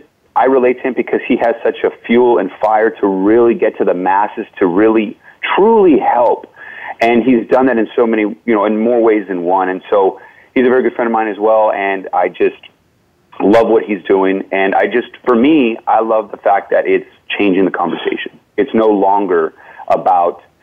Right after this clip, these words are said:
you know, "Hey, let's just try to find the cure, let's try to find the cure." It's more of like, "Let's talk about prevention."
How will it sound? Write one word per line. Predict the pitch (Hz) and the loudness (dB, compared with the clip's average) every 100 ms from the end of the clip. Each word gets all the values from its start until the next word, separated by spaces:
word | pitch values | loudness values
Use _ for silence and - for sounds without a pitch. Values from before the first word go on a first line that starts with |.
| _ - - - - | _ -20 -20 -20 -2
you | 101 | 0
know, | 87 | 2
"Hey, | 117 | 2
let's | 110 110 | 2 2
just | 117 | 0
try | 117 | -2
to | - | -2
find | 107 | -2
the | 98 | -4
cure, | - 104 | 0 0
let's | - | 0
try | 98 | -2
to | |
find | 104 | -2
the | 95 | -4
cure." | - 107 | 0 0
It's | 95 | 2
more | 113 117 | 0 2
of | |
like, | 107 95 | 0 0
"Let's | 113 - | -2 -2
talk | - 151 | -6 -2
about | 147 127 - | -2 -2 -4
prevention." | 117 95 90 117 175 - - - | -10 -6 -2 -2 -4 -8 -12 -14